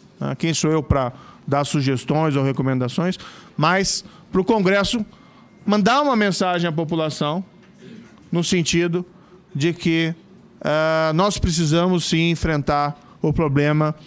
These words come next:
da impunidade e da criminalidade, e não haveria melhor mensagem do que o restabelecimento da prisão após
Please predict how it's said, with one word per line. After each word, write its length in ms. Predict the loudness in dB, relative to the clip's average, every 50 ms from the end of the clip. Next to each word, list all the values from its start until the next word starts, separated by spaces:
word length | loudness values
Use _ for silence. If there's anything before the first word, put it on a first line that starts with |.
| -20 -8 -2
da 140 | 0 2 2
impunidade 760 | 2 2 2 2 2 2 2 2 2 2 2 0 0 0 0
e 40 |
da 140 | 0 0 -2
criminalidade, 840 | -2 -2 -2 -2 0 0 0 0 0 0 0 0 0 -2 -4 -6 -10 -14 -18 -20 -20 -6 -2
e 80 | 0 2
não 600 | 2 2 2 2 2 2 2 2 2 2 2 2
haveria 380 | 2 2 2 2 4 2 2 2
melhor 320 | 2 2 2 2 2 2
mensagem 640 | 2 2 0 0 0 0 0 0 0 0 -2 -4 -4 -8 -14 -20 -20 -10 -2
do 140 | 0 0 0
que 140 | 2 2 2
o 60 | 2
restabelecimento 960 | 2 0 0 0 0 0 2 0 0 0 0 0 0 0 0 -2 -4 -6 -12 -18 -20 -20 -20 -20 -18 -12
da 380 | -4 0 2 2 2 2 0 -2 -6 -14 -20 -20 -10 -4
prisão 520 | 0 0 0 2 2 2 2 2 0 -2 -4 -8 -14 -20 -20 -12 -4
após 680 | -2 -2 0 0 0 0 0 0 0 -2 -4 -6 -10